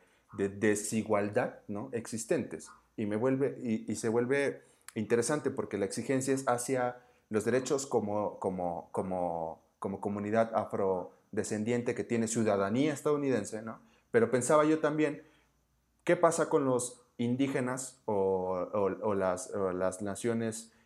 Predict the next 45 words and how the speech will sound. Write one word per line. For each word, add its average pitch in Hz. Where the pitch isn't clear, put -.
eh, 98
las 98
primeras 110
naciones 117
que 87
existen 107
en 95
Estados 104
Unidos, 143
¿no? 80
¿Qué -
pasa 101
con 90
los 87
Dakota? 117
¿Qué -
pasa 98
con 107
ellos? 113
Que 104
tienen 131
derechos 135
igual 110
relegados, 104
güey. 85
Es 110
los, 120
están 107
en 135
reservas, 131
¿no? 98
De 107
las 92
que 98
no 110
pueden 143
salir 139
y 104
en 98
las 95
que 104
tienen 127
condiciones 120
bien 117
duras, 143